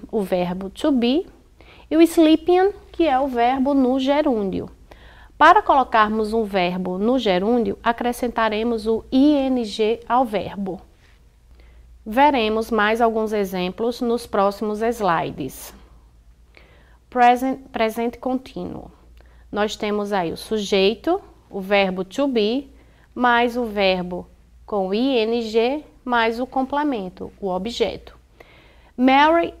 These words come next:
and Paul are working. Nessa oração, nós temos Mary and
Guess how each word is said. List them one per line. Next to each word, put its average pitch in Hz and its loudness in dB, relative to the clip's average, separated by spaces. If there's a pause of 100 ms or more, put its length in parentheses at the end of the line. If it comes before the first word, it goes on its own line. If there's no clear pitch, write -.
(120)
and 208 -2 (100)
Paul 226 2 (1200)
are 254 6 (120)
working. 196 -2 (560)
Nessa 202 -2
oração, 262 0
nós 294 -2
temos 180 -6
Mary 226 2 (100)
and 208 -4